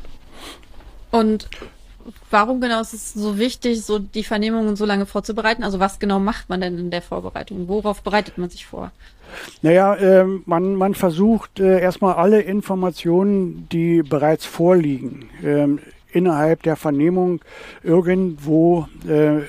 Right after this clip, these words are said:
Speaker 2: unterzubringen. Da gibt's verschiedene Methoden. Man kann, ähm, herangehen und, äh, dem Beschuldigten, also bei der Polizei sind es ja dann Beschuldigte,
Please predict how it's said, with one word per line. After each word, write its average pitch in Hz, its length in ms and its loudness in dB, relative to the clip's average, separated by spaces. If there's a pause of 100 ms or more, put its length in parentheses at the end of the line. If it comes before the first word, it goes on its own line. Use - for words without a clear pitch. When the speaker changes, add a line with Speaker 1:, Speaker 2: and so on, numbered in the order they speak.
(120)
Speaker 2:
unterzubringen. 147 920 -2
Da 165 80 0
gibt's 196 220 -6
verschiedene 185 840 0
Methoden. 170 480 2
Man 123 200 -6
kann, 160 340 0 (500)
ähm, 156 560 2
herangehen 175 920 0
und, 156 440 0
äh, 151 420 2 (100)
dem 147 480 0 (260)
Beschuldigten, 175 800 0
also 143 220 -2
bei 135 160 -4
der 135 100 -4
Polizei 143 480 -4
sind 139 220 -6
es - 140 -20
ja 131 120 -2
dann 127 160 -4
Beschuldigte, 180 720 -2